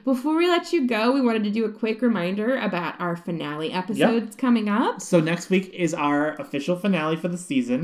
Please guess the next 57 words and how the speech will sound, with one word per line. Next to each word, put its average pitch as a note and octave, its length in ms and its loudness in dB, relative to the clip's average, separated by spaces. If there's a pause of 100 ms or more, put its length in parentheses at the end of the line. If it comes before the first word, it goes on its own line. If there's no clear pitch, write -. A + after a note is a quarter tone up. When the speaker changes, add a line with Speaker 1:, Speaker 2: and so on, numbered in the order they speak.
Speaker 1:
Mm-hmm. G3 300 0
Speaker 2:
We've C#3+ 100 2
got C3 160 4
a - 40 -2
double-sized D#3+ 520 2
episode. F3+ 460 2
Our F3+ 160 0
episode's G#3 340 -4
not G#3 120 2
gonna G#3+ 120 2
be A3 80 2
double-sized. F3 560 0
It's D#3+ 120 -12
gonna E3+ 80 -4
be E3+ 40 4
a D#3+ 80 2
little G3+ 840 6
bit F#3+ 140 2
longer D#3+ 260 0
than D3+ 160 2
normal, A#2+ 280 2
but B2 160 0
we're B2 80 2
gonna C#3 160 6
Speaker 1:
Yes. C3+ 120 0
Speaker 2:
hold C#3+ 220 2
it C3 140 0
down. A2+ 400 -2
Speaker 1:
We're A3+ 80 0
gonna G#3 340 2 (140)
hold C4 320 -2
it B3 120 -4
down A#3 360 4
to, A#3+ 80 2
like, G#3+ 280 -2 (300)
maybe, A#3+ 1000 6
like, A#3+ 160 2
Speaker 2:
Let's C#4+ 200 6
not F4+ 160 0
give B3+ 120 6
a E3+ 60 6
number. G#2 420 -6
Speaker 1:
Let's A4 160 -4
not C5 140 4
give A#4 160 4
a G4+ 60 4
number. D4 240 6
Speaker 2:
Let's G3+ 100 2
not F3 140 0
give C#3 120 -2
a C3+ 60 2
number. B2+ 340 -2
Speaker 1:
But D#4 120 0
not F4+ 220 2
quite G#3+ 220 4
double. E3 320 -2 (100)
Speaker 2:
<laughs> - 40 -6